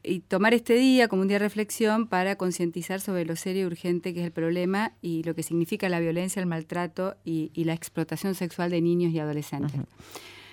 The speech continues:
Speaker 1: Si bien es un tema del mes de noviembre y hay otros temas, también lo, lo quise traer porque tiene un poco que, que ver con el momento que estamos pasando y esa era parte del compromiso de la esi con este espacio, ¿no?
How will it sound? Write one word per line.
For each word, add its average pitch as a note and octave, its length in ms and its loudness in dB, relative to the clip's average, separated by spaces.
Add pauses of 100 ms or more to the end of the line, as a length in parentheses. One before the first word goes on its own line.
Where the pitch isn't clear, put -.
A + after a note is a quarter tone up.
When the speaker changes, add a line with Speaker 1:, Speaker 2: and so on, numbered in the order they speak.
(340)
Speaker 1:
Si - 180 2
bien C#4 120 10
es C#4 60 12
un B3 140 10
tema A#3+ 200 10
del A3+ 80 8
mes A#3 140 6
de A3+ 80 6
noviembre A3 460 6
y G3 40 6
hay G3+ 180 6
otros G3+ 300 0
temas, A3 500 2
también G#3+ 380 2
lo, F#3+ 260 2
lo E3+ 140 -2
quise F#3 260 -4
traer F#3+ 300 -2
porque F3+ 240 -2
tiene F#3+ 180 0
un F#3 60 -2
poco F3 380 -4
que, D#3 360 -6
que D#3+ 140 -6
ver E3+ 180 -2
con D#3 300 -2
el D#3 220 -2
momento F3+ 340 2
que E3+ 60 0
estamos E3+ 260 2
pasando G#3+ 500 2
y E3+ 80 2
esa E3+ 180 -4
era D#3 120 -2
parte E3 220 -4
del D#3+ 80 -2
compromiso E3 520 -2
de E3 60 -2
la D#3 200 -2
esi E3+ 260 -4
con D#3+ 120 0
este D#3+ 180 -4
espacio, G3+ 420 0
¿no? G3 180 0